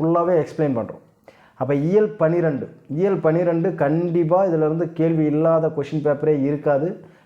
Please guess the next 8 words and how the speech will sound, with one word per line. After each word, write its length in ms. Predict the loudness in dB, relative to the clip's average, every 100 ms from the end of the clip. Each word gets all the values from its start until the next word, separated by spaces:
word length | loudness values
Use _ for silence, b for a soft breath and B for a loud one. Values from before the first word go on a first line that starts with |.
| -4
ஏன்னா 280 | 0 2 2
இயல் 300 | 0 0 0
பன்னிரெண்டுன்றது 840 | 0 2 2 2 0 0 -2 0
உங்களை 360 | -2 0 0
பத்திய 640 | 0 -4 0 0 0 -4 -10 B _
ஒரு 260 | -6 -6 -6
கேள்வி 420 | 0 0 2 -2
அது. 240 | -6 -8